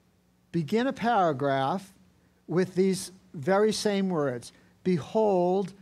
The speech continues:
the days are coming." And the second phrase that you see in verse twenty-five is, "Declares the Lord." So in "behold," used twenty-two times,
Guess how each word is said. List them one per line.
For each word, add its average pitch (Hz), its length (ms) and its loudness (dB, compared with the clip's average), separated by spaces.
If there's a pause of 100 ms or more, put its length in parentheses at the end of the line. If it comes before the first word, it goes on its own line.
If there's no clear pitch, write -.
(340)
the 175 140 0
days 175 340 2
are 165 100 2
coming." 156 540 -4 (720)
And 180 160 0
the 180 60 0
second 294 460 -2
phrase 165 720 0 (420)
that 202 180 0
you 185 160 0
see 170 640 -4 (280)
in 170 120 -2
verse 160 240 -2
twenty-five 147 840 -4 (380)
is, 175 480 0 (420)
"Declares 196 640 0
the 185 80 0
Lord." 185 600 0 (760)
So 139 260 -4
in 139 180 -6 (300)
"behold," 175 800 0 (320)
used 147 300 -4
twenty-two 156 420 -4
times, 170 520 -2